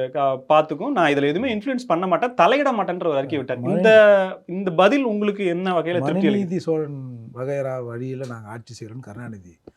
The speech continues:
Speaker 2: ஒரு காலத்துல சொல்லியிருப்பார், பார்த்திருப்பீங்க. ம்? இதை குறைஞ்சபட்சம் புடிச்சாந்து விட உன் புள்ளைய? இல்ல, டேய், நைனா.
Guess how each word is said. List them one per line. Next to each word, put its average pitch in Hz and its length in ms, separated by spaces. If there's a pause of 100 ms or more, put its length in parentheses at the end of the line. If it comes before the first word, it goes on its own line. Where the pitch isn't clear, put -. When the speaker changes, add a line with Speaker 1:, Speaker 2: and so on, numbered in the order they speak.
(180)
Speaker 2:
ஒரு 107 140
காலத்துல 104 240
சொல்லியிருப்பார், 98 640
பார்த்திருப்பீங்க. 82 360 (560)
ம்? 185 240 (720)
இதை 135 280
குறைஞ்சபட்சம் 185 480
புடிச்சாந்து 190 240
விட 120 140
உன் 107 200
புள்ளைய? 107 300 (920)
இல்ல, 214 500
டேய், 165 300 (460)
நைனா. 147 260